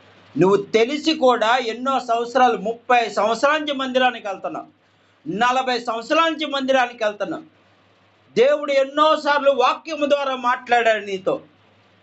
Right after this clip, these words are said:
ఇవ చేయకూడదమ్మా, అన్ని ఆచారాలు నాకు పాటించకూడదమ్మ దేవుడు చెప్పినా సరే,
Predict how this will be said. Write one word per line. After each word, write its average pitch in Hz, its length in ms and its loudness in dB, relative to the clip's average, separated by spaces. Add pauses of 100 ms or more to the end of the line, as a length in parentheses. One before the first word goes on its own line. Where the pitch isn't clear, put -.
(200)
ఇవ 247 200 4 (160)
చేయకూడదమ్మా, 262 1040 2 (420)
అన్ని 262 220 0
ఆచారాలు 277 680 2
నాకు 254 280 0 (100)
పాటించకూడదమ్మ 269 960 -2
దేవుడు 269 440 0
చెప్పినా 269 640 0
సరే, 302 540 0